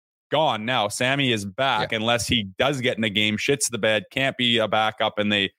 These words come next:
Speaker 1: they switch. But at that point in time, Joseph Woll will be back. So I, I think it's clear their, their plan is not to play Hildeby this year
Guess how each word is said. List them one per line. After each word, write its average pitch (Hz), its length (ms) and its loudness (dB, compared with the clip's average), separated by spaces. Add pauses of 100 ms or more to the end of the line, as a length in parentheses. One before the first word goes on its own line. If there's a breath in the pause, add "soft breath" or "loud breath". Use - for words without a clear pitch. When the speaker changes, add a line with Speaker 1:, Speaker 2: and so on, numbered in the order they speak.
(120)
Speaker 1:
they 104 120 0
switch. 120 600 -2 (100)
But 113 240 0 (400 soft breath)
at 107 120 -10
that 139 200 0
point 127 180 -2
in - 20 -4
time, 117 280 0
Joseph 117 300 -2
Woll 151 240 2
will 110 160 0
be 110 60 -2
back. 107 340 2
So 110 260 0 (280 loud breath)
I, 117 100 4 (300)
I 127 120 0
think 127 240 -4
it's 127 140 -2
clear 165 360 0
their, 123 220 0
their 117 140 0
plan 127 240 0
is 104 100 -2
not 135 360 0
to 127 80 -4
play 120 180 0
Hildeby 113 500 0 (280)
this 131 320 0
year 117 240 0